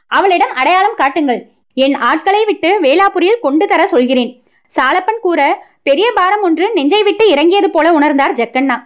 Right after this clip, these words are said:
முதல் கல்லை வேலாபுரி வரை எப்படி சுமந்து செல்வது என்கிற கேள்வி அவர் மனதை இதுவரை வாட்டிக் கொண்டிருந்தது. கலகலவென்ற சிரிப்பொலி ஒன்று கேட்டது. அப்போதுதான் யவ்வன பருவத்தில் அடியெடுத்து வைத்திருந்த ஒரு சிறு பெண் அங்கே ஓடி வந்தாள்.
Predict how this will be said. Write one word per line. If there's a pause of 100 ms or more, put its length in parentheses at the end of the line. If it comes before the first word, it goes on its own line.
(340)
முதல்
கல்லை
வேலாபுரி
வரை
எப்படி
சுமந்து
செல்வது
என்கிற
கேள்வி (180)
அவர்
மனதை
இதுவரை
வாட்டிக்
கொண்டிருந்தது. (280)
கலகலவென்ற
சிரிப்பொலி
ஒன்று
கேட்டது. (180)
அப்போதுதான் (260)
யவ்வன
பருவத்தில்
அடியெடுத்து
வைத்திருந்த
ஒரு
சிறு
பெண்
அங்கே
ஓடி
வந்தாள்.